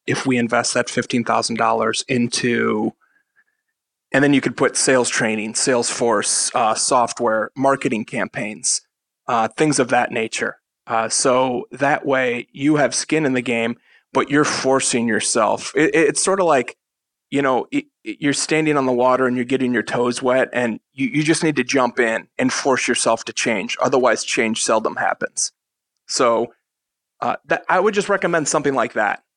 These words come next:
Um, that's something, a-, and as I grow, I wanna continue to do that. So I have a minimum threshold right now. Um, I want that minimum threshold to grow. Tho-, those are just kind of some of the ways that I'm thinking. Um, I have a boss that's very forward thinking, and so, uh,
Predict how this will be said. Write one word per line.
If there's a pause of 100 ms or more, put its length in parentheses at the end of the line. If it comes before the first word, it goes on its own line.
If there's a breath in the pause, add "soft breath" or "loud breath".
Um, (140)
that's
something,
a-,
and
as
I
grow,
I
wanna
continue
to
do
that.
So
I
have
a
minimum
threshold
right
now. (600)
Um,
I
want
that
minimum
threshold
to
grow. (260)
Tho-,
those
are
just (140)
kind
of
some
of
the
ways
that
I'm
thinking. (100)
Um,
I
have
a
boss
that's
very
forward
thinking,
and
so,
uh,